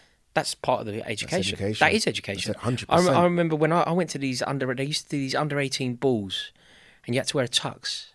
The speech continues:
Speaker 1: They used to do them at, like, Camden, really good va-, really good venues.
Speaker 2: Mm-hmm.
Speaker 1: Camden Palace, Bagley's.
Speaker 2: Hey, Bagley's, yeah.
Speaker 1: They used to do them in really good
Speaker 2: Yeah.
Speaker 1: venues. And I remember going there with the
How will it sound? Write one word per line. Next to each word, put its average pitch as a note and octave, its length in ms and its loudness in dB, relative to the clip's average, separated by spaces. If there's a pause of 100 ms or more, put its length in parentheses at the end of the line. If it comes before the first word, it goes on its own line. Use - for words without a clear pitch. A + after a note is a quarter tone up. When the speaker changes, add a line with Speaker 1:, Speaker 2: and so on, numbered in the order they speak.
Speaker 1:
They C#3 80 -4
used C3+ 120 2
to D3 60 -2
do D#3 200 2
them A2+ 200 0
at, - 100 -10
like, A2 160 -8
Camden, D3 320 0
really E3+ 180 6
good E3 140 0
va-, D3 180 2 (120)
really D#3+ 200 4
good D#3 140 -2
venues. B2 300 0
Speaker 2:
Mm-hmm. - 280 -14 (200)
Speaker 1:
Camden C#3+ 280 4
Palace, C#3 400 0
Bagley's. C#3 600 2
Speaker 2:
Hey, G3+ 260 10
Bagley's, D#3 500 8
yeah. C3 80 10
Speaker 1:
They D3+ 60 12
used D#3 140 8
to E3 80 8
do G3 180 10
them D#3+ 100 8
in C#3+ 140 6
really F#3+ 320 10
good E3+ 180 6
Speaker 2:
Yeah. D#3 120 8
Speaker 1:
venues. A2+ 440 0 (680)
And F3+ 80 6
I A3+ 40 8
remember B3+ 320 4
going F3+ 320 4
there F#2+ 140 2
with G2+ 320 -2 (100)
the - 160 -14